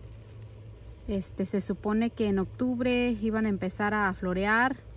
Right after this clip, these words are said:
Algunas ya tenían botones cuando las resguardé y pues resintieron más la plaga y no, no florearon. Pero ahora se ve que ahí vienen algunos botones. No sé si,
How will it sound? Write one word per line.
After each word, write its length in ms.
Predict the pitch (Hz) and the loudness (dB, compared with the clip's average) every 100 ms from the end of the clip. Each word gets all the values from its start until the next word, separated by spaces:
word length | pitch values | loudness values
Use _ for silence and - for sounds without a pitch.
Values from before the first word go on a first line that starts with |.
| - - - - | -18 -16 -14 -2
Algunas 480 | 190 190 214 220 208 | 0 2 4 4 2
ya 100 | 208 | 0
tenían 400 | 214 202 208 196 | 2 2 2 2
botones 640 | 185 - 208 220 233 247 | -2 0 2 4 4 2
cuando 320 | 233 202 185 | 0 0 2
las 220 | 180 180 | 2 2
resguardé 720 | 185 175 180 185 180 220 269 285 | 2 0 0 0 0 2 4 4
y 340 | 226 196 175 - - - | 4 2 0 -8 -14 -6
pues 180 | 175 190 | -4 -2
resintieron 720 | 190 - 190 196 226 254 285 | -2 2 0 2 2 4 4
más 220 | 220 208 | 4 2
la 100 | 185 | 0
plaga 540 | - 220 254 269 277 269 | 0 4 4 4 2 4
y 200 | 208 190 | 2 2
no, 300 | 202 220 220 - - - - - | 2 0 -2 -8 -16 -18 -12 0
no 120 | 226 | 2
florearon. 640 | 240 254 214 220 226 196 - - - - - - - - - - - - - - - - - | 4 4 6 6 6 2 0 -8 -16 -16 -16 -16 -16 -18 -18 -18 -18 -18 -16 -16 -14 -14 -10
Pero 180 | 220 196 | -2 0
ahora 380 | 196 220 220 208 | 2 2 2 -2
se 200 | - 202 | -2 0
ve 160 | 202 220 | 0 0
que 140 | 240 | 0
ahí 260 | 220 233 254 | 2 2 2
vienen 260 | 262 269 | 4 4
algunos 380 | 254 240 254 240 | 4 4 2 2
botones. 600 | 202 - 240 269 294 269 | -2 0 4 6 6 6
No 140 | 240 | 4
sé 160 | 233 240 | 4 0
si, 220 | - 233 | 0 -6